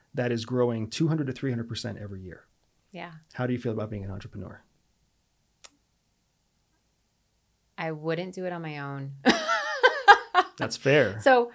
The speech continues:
Speaker 1: That's
Speaker 2: we,
Speaker 1: fair.
Speaker 2: we talked about a concept a little bit earlier today about pacers. Um, so I, a few years ago, I read an article about the,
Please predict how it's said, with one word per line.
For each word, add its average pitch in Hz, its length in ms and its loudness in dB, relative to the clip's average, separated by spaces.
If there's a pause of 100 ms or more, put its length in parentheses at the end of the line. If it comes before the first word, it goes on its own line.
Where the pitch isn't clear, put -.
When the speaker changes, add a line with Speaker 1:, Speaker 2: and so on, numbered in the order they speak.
(140)
Speaker 1:
That's 175 140 0
Speaker 2:
we, 220 100 0
Speaker 1:
fair. 143 420 -2 (100)
Speaker 2:
we 226 120 -2
talked 226 280 0
about 196 160 0
a 196 40 -4
concept 190 480 -6
a 185 60 -4
little 170 160 -6
bit 165 200 -4
earlier 156 360 -6
today 156 500 -8
about 147 520 -6
pacers. - 580 -12 (460)
Um, 160 420 -4 (360)
so - 140 -2
I, 156 380 2 (320)
a 180 100 -8
few 180 380 -2
years 185 320 -2
ago, 165 140 2
I 160 100 6
read 156 140 0
an 151 60 -6
article 156 320 -4
about 147 300 -4
the, 147 440 -4